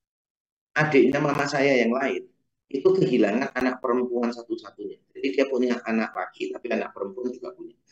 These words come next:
Anak perempuannya meninggal dunia karena sakit.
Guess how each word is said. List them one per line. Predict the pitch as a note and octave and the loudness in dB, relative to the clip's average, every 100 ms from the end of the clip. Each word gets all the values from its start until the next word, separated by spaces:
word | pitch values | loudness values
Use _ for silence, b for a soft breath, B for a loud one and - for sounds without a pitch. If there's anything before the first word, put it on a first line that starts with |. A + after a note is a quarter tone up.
| b _ D3+ | b _ -2
Anak | D#3 | 0
perempuannya | F3 F3 E3+ E3+ G3 G3 - _ _ | 4 4 4 2 2 0 -4 _ _
meninggal | D3+ D#3+ C3 A2+ A2+ | 0 2 4 2 2
dunia | A2 A#2+ G2+ | 2 4 2
karena | A2 A2 A2 | -2 -6 -6
sakit. | G#2 - - | -10 -14 -16